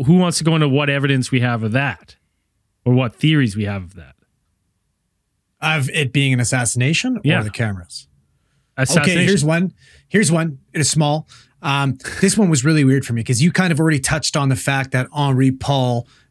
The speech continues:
Speaker 2: they did his toxicology report. He was three times the legal limit, one point seven four, three times the legal limit in France, two times in England, which leads me to believe that might be a little sketchy.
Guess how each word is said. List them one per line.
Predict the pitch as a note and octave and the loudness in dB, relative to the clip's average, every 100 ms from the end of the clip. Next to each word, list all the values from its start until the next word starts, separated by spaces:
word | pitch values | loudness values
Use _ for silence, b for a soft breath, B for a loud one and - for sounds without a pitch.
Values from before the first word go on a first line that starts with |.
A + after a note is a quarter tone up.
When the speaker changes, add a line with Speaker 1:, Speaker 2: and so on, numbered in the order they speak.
| - | -4
Speaker 2:
they | B2+ | -2
did | B2 | 0
his | A#2+ | 0
toxicology | - C#3 - - D#3+ C#3 | 0 -2 -2 -2 0 2
report. | C#3+ C#3 D3+ D3 - B B | 0 0 -2 -2 -6 B B
He | - C3 | -2 0
was | B2+ A#2+ - _ _ | 0 -2 -8 _ _
three | - D3 D3 | -6 -2 0
times | C#3+ C#3+ A#2+ | 0 0 0
the | |
legal | C3+ C#3 C3+ | 2 2 2
limit, | C3 B2+ C3+ | 2 0 -2
one | B2+ | -4
point | A#2 C#3+ - | -2 -2 0
seven | B2+ D#3 | -2 -2
four, | - A#2+ A2 D3+ _ _ | -2 -2 -2 -8 _ _
three | - C#3 | -4 0
times | D3+ C#3 | 0 0
the | C3+ | 2
legal | C#3+ C3+ | 2 2
limit | C3+ C3+ C3+ | 2 0 -2
in | C3 | -4
France, | - C3 B2 C3 - - | -2 0 0 -2 -6 -4
two | - G3 | 2 2
times | - F#3 D3+ C#3 | 2 0 0 0
in | C3 | 2
England, | C3 C3+ D3 | 2 0 0
which | C3+ C3 | -2 -4
leads | C3 B2 A#2+ | -4 -4 -4
me | |
to | A#2+ | -4
believe | B2 B2 | -4 -4
that | A#2 | 0
might | C#3 C3 | 2 2
be | B2 | -2
a | |
little | A#2 A2+ | -8 -6
sketchy. | - A#2 B2+ F3 | -6 -6 -4 -4